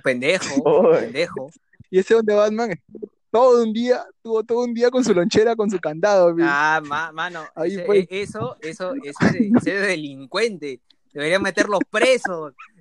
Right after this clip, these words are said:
Speaker 3: Y era como que cada vez que volteáramos a verlo, estaba con su lonchera con el
Speaker 1: Claro.
Speaker 3: candado, pe.
Speaker 1: Porque, por ejemplo, yo tenía un amigo, no sé su nombre, tenía su flaca, todo, y causa. Este, tenía su flaca, pero no,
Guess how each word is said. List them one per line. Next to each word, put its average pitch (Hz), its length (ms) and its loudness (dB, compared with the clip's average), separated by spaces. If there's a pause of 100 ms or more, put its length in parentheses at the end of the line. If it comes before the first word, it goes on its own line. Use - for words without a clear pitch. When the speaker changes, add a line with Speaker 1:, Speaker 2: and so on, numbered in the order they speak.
(200)
Speaker 3:
Y 254 80 0
era 277 140 4
como 277 220 0
que - 100 -10
cada 302 240 2
vez 381 120 4
que 294 120 -6
volteáramos 269 640 2
a 233 80 4
verlo, 285 340 4
estaba 285 280 0
con 285 120 -4
su 269 100 -4
lonchera 277 340 0
con 285 140 -2
el 262 60 0
Speaker 1:
Claro. 226 160 0
Speaker 3:
candado, 240 420 2
pe. 262 160 -2 (400)
Speaker 1:
Porque, 180 260 -4
por 165 140 -4
ejemplo, 214 280 -6
yo 202 140 -2
tenía 240 220 -6
un 262 60 -8
amigo, 202 340 -6 (300)
no 165 300 -12
sé 180 120 -18
su 165 60 -14
nombre, 160 320 -6
tenía 156 200 -10
su 165 80 -16
flaca, 147 380 -2
todo, 151 220 -6 (120)
y - 60 -20
causa. 156 400 -2 (420)
Este, 139 960 0 (680)
tenía 151 220 -2
su 226 100 -6
flaca, 269 340 -2
pero 311 160 -10
no, 494 60 -8